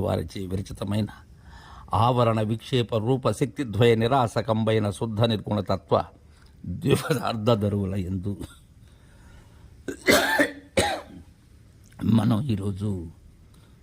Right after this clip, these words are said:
నూట ఆరవ ద్విపదార్థం ఎరుకోత్పత్తిని గురించి. ఎరుక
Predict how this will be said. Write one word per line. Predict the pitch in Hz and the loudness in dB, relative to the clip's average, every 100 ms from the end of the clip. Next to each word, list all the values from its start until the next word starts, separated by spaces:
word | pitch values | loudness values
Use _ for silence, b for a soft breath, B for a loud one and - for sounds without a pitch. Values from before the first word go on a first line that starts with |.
| b - - - 104 107 | b -20 -20 -8 0 2
నూట | 110 113 92 95 | 2 0 -2 -2
ఆరవ | 98 101 95 101 - - - - 98 85 | -2 -2 -4 -8 -20 -20 -20 -14 -10 -10
ద్విపదార్థం | 92 - - - - - - - - - - - - - B B B B B - 113 | -10 -14 -16 -16 -20 -20 -20 -18 -18 -20 -20 -20 -20 -20 B B B B B 0 6
ఎరుకోత్పత్తిని | 120 113 - 113 - 113 - - 95 78 | 6 4 0 -4 -2 -4 -4 -6 -8 -10
గురించి. | - - - - - - - - - - - - - - - - - - - 101 101 | -18 -14 -14 -14 -20 -20 -20 -20 -20 -20 -20 -20 -20 -20 -20 -20 -20 -18 -8 -4 0
ఎరుక | 101 113 | 2 0